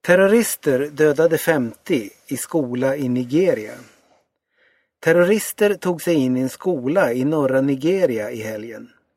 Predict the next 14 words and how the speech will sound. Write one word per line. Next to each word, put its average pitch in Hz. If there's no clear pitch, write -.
Det 143
var 131
mitt 170
i 156
natten 127
och 151
alla 175
studenter 127
låg 123
och 127
sov. 156
Terroristerna 175
började 147
skjuta. 127